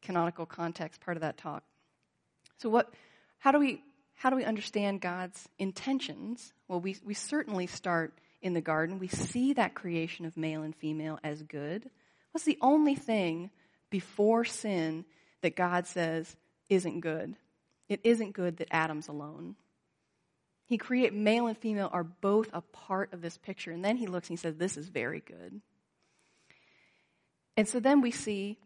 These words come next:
in the garden, we see throughout the whole text that there are at least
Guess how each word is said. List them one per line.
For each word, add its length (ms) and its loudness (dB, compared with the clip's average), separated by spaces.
in 140 2
the 80 0
garden, 480 4
we 100 -2
see 440 -10
throughout 420 2
the 60 -6
whole 280 -2
text 580 -6
that 180 6
there 220 2
are 120 4
at 160 2
least 420 -2